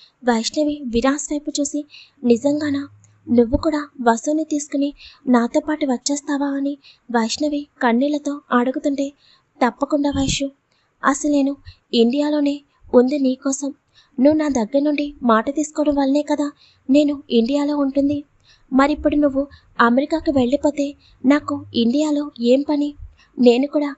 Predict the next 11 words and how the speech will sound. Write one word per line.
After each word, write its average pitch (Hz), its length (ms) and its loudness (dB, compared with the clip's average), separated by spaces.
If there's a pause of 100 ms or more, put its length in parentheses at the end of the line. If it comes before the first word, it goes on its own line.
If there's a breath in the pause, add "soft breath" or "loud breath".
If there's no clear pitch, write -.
(100)
అమెరికాకు 269 480 2
వచ్చేస్తానని" 277 640 0
చెప్పి 302 300 -6 (360 loud breath)
వసు 226 340 0
వైపు 302 360 -4
చూస్తూ, 294 260 -4 (540 soft breath)
"వసుతో 302 420 0
కలిపే 285 440 -4 (120)
అమెరికాకు 277 540 0
వస్తాను" 277 320 -2
అని 269 260 0